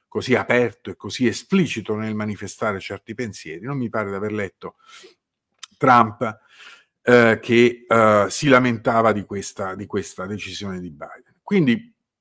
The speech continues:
la mia interpretazione è questa. Dico finalmente, perché l'Ucraina finalmente può combattere,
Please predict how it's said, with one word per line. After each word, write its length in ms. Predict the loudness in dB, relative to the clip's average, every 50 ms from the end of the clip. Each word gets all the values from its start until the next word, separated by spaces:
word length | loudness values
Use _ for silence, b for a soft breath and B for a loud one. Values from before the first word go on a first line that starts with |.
| _ _ _
la 120 | 0 2 4
mia 160 | 6 6 4
interpretazione 760 | 4 2 0 -2 -2 -2 -6 -10 -10 -10 -10 -8 -8 -8 -8
è 40 | -10
questa. 400 | _ -16 -16 -16 -16 -18 -16 -10
Dico 540 | -4 -4 -4 -2 -2 -4 -6 -6 -8 _ _ _ _ _ _ _ _ _ _ _ _ -20 -20 _ _
finalmente, 960 | _ -2 0 0 2 2 2 2 2 2 2 -2 -2 -2 -2 -2 -2 -4 _ _ _ _ _ _ _ _ _ _
perché 300 | _ -16 -14 -10 -6 -6
l'Ucraina 540 | -4 -4 -6 -4 -4 -4 -2 -2 -4 -4 -6
finalmente 720 | -8 -10 -10 -8 -8 -6 -4 -4 -4 -6 -6 -8 -10 -10
può 500 | -8 _ 2 2 2 2 2 -2 -10 -20 _ _ _ _ _ _ _ _ _ _ _ _ _ _ _ -20 _ _
combattere, 960 | -2 0 0 2 4 4 4 4 2 -2 -12 -14 -12 -12 -12 -14 -16 -20